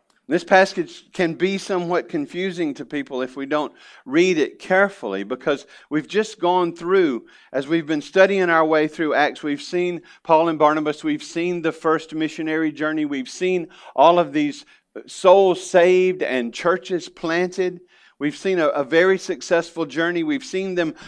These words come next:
come back to Antioch in Syria, and things are going well there. And then all of a sudden, there's this attack on the gospel. Some men come from Jerusalem, and they say,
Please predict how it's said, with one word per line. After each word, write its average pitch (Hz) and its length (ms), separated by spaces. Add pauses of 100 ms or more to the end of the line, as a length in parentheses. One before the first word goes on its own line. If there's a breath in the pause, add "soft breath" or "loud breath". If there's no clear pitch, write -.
come 165 260
back 170 360
to 165 180
Antioch 170 500
in 156 100
Syria, 180 520
and 127 140
things 165 280
are 165 80
going 143 460
well 165 340
there. 160 360 (260 loud breath)
And 135 180
then 165 180
all 160 200
of 151 100
a 151 60
sudden, 160 400
there's 135 240
this 139 200
attack 165 520
on 151 180
the 143 80
gospel. 123 640 (1200)
Some 135 240
men 160 260
come 165 260
from 147 260
Jerusalem, 165 760
and 139 140
they 131 120
say, 151 420